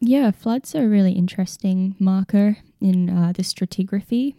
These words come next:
So that's kind of the different layers of the soils and, um, material culture that's built up over time when you see an excavation,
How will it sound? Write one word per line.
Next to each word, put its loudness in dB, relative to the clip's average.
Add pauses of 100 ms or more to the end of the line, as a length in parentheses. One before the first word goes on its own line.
(120)
So -2
that's -6
kind -2
of -4
the -14
different -4
layers -2
of -4
the -6
soils 0
and, -2
um, -4
material -2
culture -4
that's -6
built -6
up -6
over -6
time -4
when -2
you -4
see -6
an -2
excavation, -6